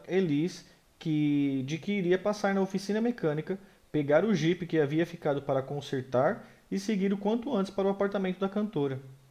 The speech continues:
Elas já haviam acertado de ouvir juntas mais fitas cassetes. A empregada Doris atendeu ao telefone e disse que a patroa ainda não, não havia saído do quarto nem para dar o dinheiro da feira. Celina ligou várias vezes para o número do quarto,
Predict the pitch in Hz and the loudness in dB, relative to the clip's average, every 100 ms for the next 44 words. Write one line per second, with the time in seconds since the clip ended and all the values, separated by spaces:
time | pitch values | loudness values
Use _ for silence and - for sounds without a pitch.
0 | _ _ _ _ _ 110 123 139 139 131 | _ _ _ _ _ 4 4 4 6 4
1 | 127 151 165 - 139 131 151 165 139 147 | 4 0 0 0 -2 4 4 4 2 0
2 | 139 151 135 147 180 131 139 180 220 220 | 2 2 2 0 -2 -2 0 -2 -4 -6
3 | 214 202 220 - 139 131 - - _ _ | -6 -4 -6 -2 -2 -2 -10 -18 _ _
4 | _ _ _ _ - - 135 - 131 120 | _ _ _ _ -20 -2 -2 2 4 6
5 | 131 160 143 147 151 180 220 185 165 165 | 4 4 2 2 2 0 0 2 2 2
6 | 202 220 185 190 190 202 202 208 214 214 | 0 -2 0 0 0 -2 -2 -4 -2 -2
7 | 180 180 175 180 185 208 190 - 156 180 | 0 2 0 0 0 0 -2 -6 -4 0
8 | 196 196 196 175 165 135 151 160 - 196 | 0 0 0 0 0 0 0 0 0 0
9 | 160 165 185 - 139 147 160 - - - | 2 0 -2 0 2 2 -4 -10 -16 -16
10 | - 147 196 214 208 185 180 180 180 151 | -4 0 2 2 2 4 2 0 0 0
11 | 156 180 - 131 120 117 - _ _ _ | 0 -2 0 2 0 -4 -14 _ _ _
12 | _ - - 131 165 170 147 143 151 185 | _ -4 0 2 2 0 0 0 2 2
13 | 143 127 156 180 - 131 135 139 180 202 | 0 0 2 0 0 0 0 -2 0 -2
14 | 220 - 117 110 | -4 0 2 0